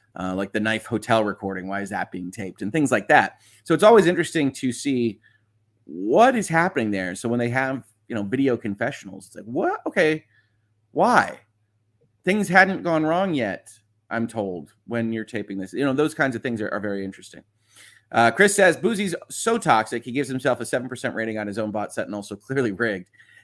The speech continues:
He is one of the more toxic personalities I have come across on Twitter, and that is saying something if you've ever been on Twitter." Uh, Carolina Diaz says, "Good morning. Not only in America, I am from Colombia, and they're just as fascinated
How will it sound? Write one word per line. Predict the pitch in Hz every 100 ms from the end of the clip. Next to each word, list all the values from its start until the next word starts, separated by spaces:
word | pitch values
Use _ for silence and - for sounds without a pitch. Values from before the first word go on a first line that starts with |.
| -
He | - 190
is | 208 165
one | 190
of | 175
the |
more | 175 160
toxic | 135 127 127 123 -
personalities | 120 120 110 107 104 104
I | 110
have | 113 -
come | 123
across | 113 110 107 -
on | 104 98
Twitter, | - 156 139 131 _ _ _ _ -
and | 160 147 117
that | 120 123 127
is | 110
saying | - 147 156 156
something | 147 131 135 127
if | 120 120
you've | 123
ever | 101 107 110
been | 110 104
on | 98 95
Twitter." | 131 123 113 95 _ _ _ _ -
Uh, | 101 101 98 - _ -
Carolina | 156 165 170 165 151
Diaz | 123 180 170 117 117 117
says, | - 147 127
"Good | 180 214
morning. | 196 220 170
Not | 170 208
only | 202 175
in | 160
America, | 147 170 196 147
I | 131 143
am | 185
from | 156 135
Colombia, | 123 160 190 131 117
and | 127
they're | 170
just | 147 147
as | 139
fascinated | 139 151 - 127